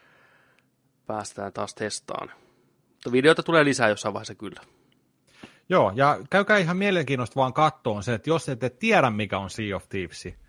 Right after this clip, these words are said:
Speaker 2: tai että tiedätte, mikä se on niin kuin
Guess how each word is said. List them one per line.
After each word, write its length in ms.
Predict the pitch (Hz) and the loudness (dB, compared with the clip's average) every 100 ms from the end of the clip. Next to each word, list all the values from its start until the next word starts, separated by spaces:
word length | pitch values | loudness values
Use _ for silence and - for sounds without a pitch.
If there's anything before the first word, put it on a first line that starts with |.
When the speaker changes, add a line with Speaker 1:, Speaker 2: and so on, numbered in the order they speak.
| _ _ _ _ _ _ | _ _ _ _ _ _
Speaker 2:
tai 240 | 135 123 135 | 2 2 2
että 340 | 120 _ 131 | -2 _ -2
tiedätte, 420 | 170 170 160 139 | 2 4 2 0
mikä 260 | 131 135 123 | -2 -2 -2
se 120 | 131 | 0
on 140 | 131 | -2
niin 160 | 127 123 | -2 -2
kuin 320 | 123 120 113 | -2 -2 -4